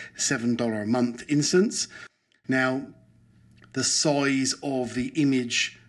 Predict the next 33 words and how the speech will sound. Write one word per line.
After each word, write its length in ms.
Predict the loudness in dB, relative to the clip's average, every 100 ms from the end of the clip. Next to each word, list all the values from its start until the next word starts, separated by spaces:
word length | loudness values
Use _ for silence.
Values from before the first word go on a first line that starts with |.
| -20
that 260 | -8 -8 -6
you 480 | -4 0 0 -2 -4
choose 560 | -2 -2 0 -2 -4 -6
is 220 | -6 -6 -4
obviously 600 | -8 -6 -4 -2 -2 -4 -10 -20
fundamentally 720 | -8 -2 0 0 -2 -2 0 0
important 760 | 0 -2 -6 -4 -6 -6 -8
to 500 | -4 -2 -2 -4 -8 -12 -20
how 160 | -10 -8
complicated, 920 | -4 -2 0 0 -2 -2 -2 -2 -6 -16 -20 -8
how 140 | -4
many 120 | -2
A-, 480 | -2 -4 -8 -10 -6 -6
A 20 |
P 140 | -4
I 160 | -4 -4
calls 640 | -4 -4 -4 -4 -4 -6 -6 -14 -20 -14 -8
and 120 | -2
how 120 | 0
many 180 | 0 -2
agents 440 | -4 -4 -4 -6 -4
you 80 | -2
have 200 | -2 -2
running 420 | 0 2 0 -2
at 220 | -6 -6
a 80 | -4
simultaneous 640 | -2 -2 -2 -2 -2 -4
time 480 | -6 -4 -4 -4 -6 -12 -14
on 160 | -6 -4
that 140 | -4 -2
instance. 640 | -2 -2 -6 -8 -6 -4
So, 460 | -2 -2 -4 -6 -8 -14 -16 -18 -6
um, 460 | -4 -2 -4 -6